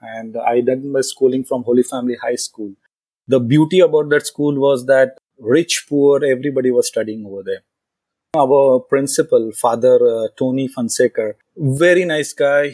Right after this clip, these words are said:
Qualities which we see in our school teachers, that's a very important aspect where, when you grow up, because I feel zero to three years is with the parents. Parents will bring you up and all that. But from three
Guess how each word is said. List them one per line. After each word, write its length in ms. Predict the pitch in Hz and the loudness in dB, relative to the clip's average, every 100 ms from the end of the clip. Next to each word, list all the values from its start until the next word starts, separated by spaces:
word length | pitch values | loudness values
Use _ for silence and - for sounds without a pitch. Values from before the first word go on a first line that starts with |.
| - | 0
Qualities 600 | 160 170 175 202 196 165 | 2 2 2 2 2 0
which 300 | 165 156 - | -2 -2 -2
we 220 | 160 160 | -2 0
see 160 | 151 - | -2 -4
in 120 | 127 | -4
our 120 | 123 | -4
school 300 | 123 - 139 | -4 -2 -4
teachers, 460 | 139 143 131 135 117 - - | -2 -6 -2 -2 -2 -4 -2
that's 340 | 165 - - | -2 -2 2
a 140 | 165 | 4
very 280 | 139 147 160 | 4 2 2
important 460 | 143 - 139 151 139 | -2 0 -4 -2 -6
aspect 380 | 120 - 131 _ _ | -6 -8 -12 _ _
where, 280 | 131 120 117 | -10 -6 -6
when 140 | 117 120 | -6 -10
you 80 | |
grow 280 | 113 117 110 | -6 -4 -2
up, 120 | 101 107 | -4 -8
because 460 | 123 151 147 - - | -4 0 0 -4 -4
I 180 | 127 156 | 0 0
feel 400 | - 170 160 156 _ _ _ _ _ _ - | 0 -2 -2 -4 _ _ _ _ _ _ -6
zero 300 | 110 151 175 | 0 4 4
to 200 | 180 165 | 2 0
three 200 | - 170 | 2 0
years 280 | 165 156 151 | 4 4 4
is 220 | 156 139 | 0 0
with 120 | 139 135 | 0 -2
the 80 | |
parents. 480 | 123 131 127 110 - | 2 2 2 0 -6
Parents 400 | - 123 135 - | 0 0 0 -2
will 320 | 139 131 123 117 | -4 -4 -6 -6
bring 260 | 107 123 | -4 0
you 160 | 120 120 | 0 0
up 160 | 117 - | -4 -8
and 80 | 110 | -14
all 100 | 101 | -12
that. 140 | 107 110 | -12 -12
But 120 | - | -8
from 160 | 139 | -6
three 300 | 127 147 151 | -4 -4 -4